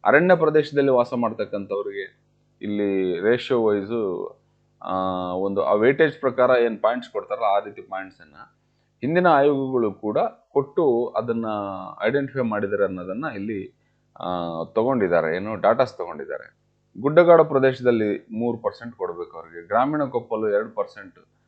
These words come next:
ಗ್ರಾಮೀಣ ಒಂದು ಪರ್ಸೆಂಟ್, ವಸತಿ ಸೌಕರ್ಯಗಳ ಆಧಾರದ ಮೇಲೆ ಹದಿಮೂರು ಪರ್ಸೆಂಟ್ ಬಿ ಪಿ ಮಂಡಲ್ ಮತ್ತು ವೆಂಕಟಸ್ವಾಮಿ ಆಯೋಗ, ವಸತಿ ರಹಿತರು, ಗುಡಿಸಲಗಿರೋರು, ಕಚ್ಚಾ ಮನೆಯಲ್ಲಿ ಇರೋರು, ಅರೆ ಕಚ್ಚಾ ಮನೆಯಲ್ಲಿ ಇರೋರು.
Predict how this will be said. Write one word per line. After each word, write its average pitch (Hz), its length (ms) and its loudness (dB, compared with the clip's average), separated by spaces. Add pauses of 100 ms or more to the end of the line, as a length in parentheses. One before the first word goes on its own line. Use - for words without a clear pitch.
(520)
ಗ್ರಾಮೀಣ 131 440 4 (260)
ಒಂದು 110 240 -2
ಪರ್ಸೆಂಟ್, 90 520 -10 (200)
ವಸತಿ 190 320 0
ಸೌಕರ್ಯಗಳ 151 520 2
ಆಧಾರದ 123 360 6
ಮೇಲೆ 101 360 -2
ಹದಿಮೂರು 113 460 -6
ಪರ್ಸೆಂಟ್ 127 640 -14 (180)
ಬಿ 120 60 -10
ಪಿ 123 140 -6
ಮಂಡಲ್ 117 360 -2
ಮತ್ತು 107 220 -8
ವೆಂಕಟಸ್ವಾಮಿ 104 400 -12
ಆಯೋಗ, 98 360 -10 (460)
ವಸತಿ 147 300 0
ರಹಿತರು, 123 420 2
ಗುಡಿಸಲಗಿರೋರು, 120 800 -2
ಕಚ್ಚಾ 123 360 -4
ಮನೆಯಲ್ಲಿ 113 400 -6
ಇರೋರು, 104 360 -4
ಅರೆ 127 500 -2
ಕಚ್ಚಾ 120 380 -4
ಮನೆಯಲ್ಲಿ 110 380 -6
ಇರೋರು. 90 380 -14